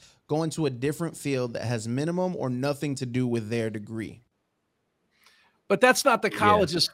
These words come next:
Speaker 3: No,
Speaker 2: fault.
Speaker 3: hundred ten percent.
Speaker 2: That's the problem, right? It's like, it's, you're, you're forced at the age of eight-, eighteen.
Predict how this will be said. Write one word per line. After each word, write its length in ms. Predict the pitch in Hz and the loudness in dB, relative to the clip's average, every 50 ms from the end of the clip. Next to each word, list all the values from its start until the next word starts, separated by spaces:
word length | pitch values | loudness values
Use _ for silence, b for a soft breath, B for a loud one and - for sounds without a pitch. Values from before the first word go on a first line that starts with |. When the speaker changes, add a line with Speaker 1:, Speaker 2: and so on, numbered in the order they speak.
| - | 4
Speaker 3:
No, 80 | 254 - | 4 6
Speaker 2:
fault. 160 | - 285 - | 8 8 8
Speaker 3:
hundred 200 | 110 110 104 95 - | 6 6 4 2 2
ten 140 | 117 104 87 | 2 0 0
percent. 360 | - - - _ 101 90 - _ _ _ _ _ - | -2 -8 -14 _ -10 -10 -10 _ _ _ _ _ 2
Speaker 2:
That's 260 | 151 202 220 - - - | 4 6 6 6 4 4
the 120 | 220 202 | 2 2
problem, 520 | - 180 196 196 208 - - 247 196 160 151 | 6 8 8 10 10 10 8 6 4 4 6
right? 200 | 156 170 190 190 | 6 6 6 6
It's 180 | 185 185 - - | 4 4 4 6
like, 220 | 196 185 170 - | 6 6 6 4
it's, 300 | - 180 165 - - - | 0 -4 -4 -4 -6 -6
you're, 160 | 185 156 180 185 | -4 -2 -2 0
you're 180 | 165 170 180 | 4 4 4
forced 460 | 175 - - 196 208 233 220 - - | 4 2 2 2 4 4 4 2 0
at 100 | 220 180 | -4 -4
the 100 | 165 190 | -2 2
age 220 | 185 185 196 156 160 | 2 2 2 2 0
of 100 | 156 175 | 0 0
eight-, 320 | 180 165 - - - - - | 0 0 -2 -8 -14 -8 -4
eighteen. 760 | 170 180 185 156 - - 185 185 185 170 139 123 123 120 117 | -2 -2 -2 -2 -4 0 2 2 2 2 2 -2 -4 -6 -10